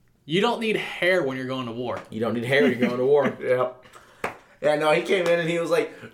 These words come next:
Speaker 3: "Dude, look at the, look at the, this picture of Corkus Cole." And he was, and I was like,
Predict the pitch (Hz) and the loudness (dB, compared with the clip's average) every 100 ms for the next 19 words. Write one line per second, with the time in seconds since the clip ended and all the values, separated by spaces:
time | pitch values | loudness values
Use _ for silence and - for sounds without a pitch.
0 | 127 180 165 135 156 202 202 170 156 254 | -2 2 2 4 4 4 2 2 -2 0
1 | 147 151 202 165 143 147 139 - 151 147 | 0 0 -2 -2 -8 -4 -4 0 -2 -2
2 | - 139 117 - 143 151 - - - 175 | -2 -4 -2 2 2 2 -4 -6 2 4
3 | 147 139 - - - 131 117 - - 170 | 6 4 2 -10 -8 -4 -2 0 -2 -4
4 | - - - 175 139 131 131 | -10 -8 -4 -2 0 -2 -4